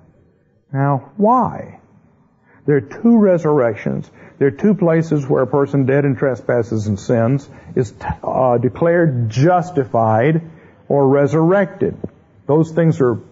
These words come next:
pretty much synonymous in the Bible. New life and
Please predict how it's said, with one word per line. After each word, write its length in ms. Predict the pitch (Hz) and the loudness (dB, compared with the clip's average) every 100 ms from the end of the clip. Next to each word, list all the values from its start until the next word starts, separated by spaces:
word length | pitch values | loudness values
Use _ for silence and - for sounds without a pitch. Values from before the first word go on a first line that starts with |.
| _ - | _ -4
pretty 160 | 180 | 0
much 220 | 156 127 | 0 0
synonymous 640 | - 139 147 160 131 107 - | -2 -2 0 0 0 -2 -2
in 100 | 85 | -2
the 80 | 120 | 0
Bible. 420 | 143 151 110 95 | 0 0 -2 -2
New 320 | 110 147 170 | 0 2 4
life 380 | 135 131 131 131 - - - - - | 4 2 0 -4 -12 -20 -20 -14 -4
and 340 | 127 123 123 | 0 0 -2